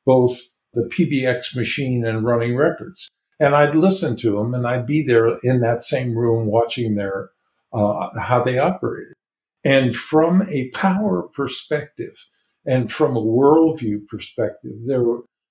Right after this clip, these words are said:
uh, and it's the reason I bailed out after only a couple months of doing this, because I said, "Holy cow." There was an excitement that took place when three or four officers got together and were discussing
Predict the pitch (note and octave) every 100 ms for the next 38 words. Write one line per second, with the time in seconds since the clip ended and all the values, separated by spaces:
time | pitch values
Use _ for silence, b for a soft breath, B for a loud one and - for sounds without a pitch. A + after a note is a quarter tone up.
0 | - B2 A#2 - D#3 C3 C3+ - C#3+ C3
1 | F#3 D3 C3+ A#2+ A2+ C3 B2+ B2 B2+ C3+
2 | G#2+ A2 G#2 A#2 G#2+ G#2 - A2+ B2 A2+
3 | A2 - G#2+ G#2+ G#2+ A#2 G#2+ - G2+ A#2+
4 | A#2+ G#2+ G2+ F#2 - - A#2 A2+ G2+ -
5 | A2 F#2 B2+ C#3 F#2 - B2 A#2+ - -
6 | _ _ _ - C3 D3 C#3 C3 B2 B2
7 | - - F#3+ G#3+ G3+ - D2+ - _ _
8 | _ _ - B2 B2 E3+ D3+ - C#3+ C3+
9 | B2 - - - B2 C3 B2+ A#2+ G#2+ -
10 | D#3+ F3 B2 G2 D3 C#3 C3+ A#2 A#2+ _
11 | C#3+ C#3 C3+ B2 - A2+ A2 - A#2 A2+
12 | A2+ A#2 B2 A#2 A2 A2 A2+ A2+ G#2+ A2
13 | G2+ G#2+ - - F3 - C3+ A#2+